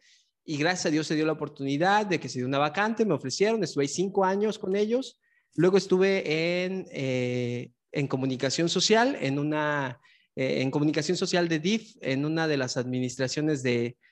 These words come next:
de una de las personas que ha hecho muchos cambios aquí en la zona en la, en la que estoy, aquí en Orizaba. Y pues bueno, me tocó estar en toda la parte, este, audiovisual, ¿verdad? Teníamos dos departamentos.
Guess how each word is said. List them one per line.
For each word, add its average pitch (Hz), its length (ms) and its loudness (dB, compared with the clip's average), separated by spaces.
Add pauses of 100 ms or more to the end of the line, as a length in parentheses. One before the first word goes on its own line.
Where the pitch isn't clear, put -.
(280)
de 151 80 2
una 180 180 4
de 196 60 6
las 160 180 2
personas 165 320 0
que 175 80 0
ha - 20 0
hecho 160 180 -4
muchos 196 420 -2
cambios 170 320 0
aquí 143 180 -4
en 139 120 0
la 147 100 0
zona 143 240 -4
en 135 80 -2
la, 123 100 -4
en 131 180 -4
la 127 120 -2
que 147 100 -6
estoy, 208 360 2
aquí 156 160 0
en 156 100 2
Orizaba. 196 560 2 (400)
Y 170 80 -2
pues 175 160 0
bueno, 254 180 0
me 214 80 0
tocó 190 220 -2
estar 196 320 0
en 180 160 -2
toda 170 180 0
la 147 220 -2
parte, 147 800 -2
este, 113 260 -8
audiovisual, 123 800 2
¿verdad? 127 340 0
Teníamos 135 400 -2
dos 151 160 0
departamentos. 185 960 0